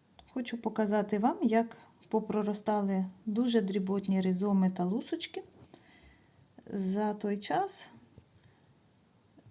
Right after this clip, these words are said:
з моєї останньої зйомки. Я вам показувала кілька паросточків, приблизно таких же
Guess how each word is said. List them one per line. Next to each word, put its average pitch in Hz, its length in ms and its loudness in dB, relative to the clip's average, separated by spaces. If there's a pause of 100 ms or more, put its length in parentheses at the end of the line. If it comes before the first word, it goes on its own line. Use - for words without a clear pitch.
(180)
з 214 360 0
моєї 233 440 8
останньої 240 640 8
зйомки. 185 580 2
Я 233 200 6
вам 214 160 4
показувала 190 720 2
кілька 202 380 2
паросточків, 190 800 -4 (2250)
приблизно 208 460 2
таких 202 400 2
же 190 220 2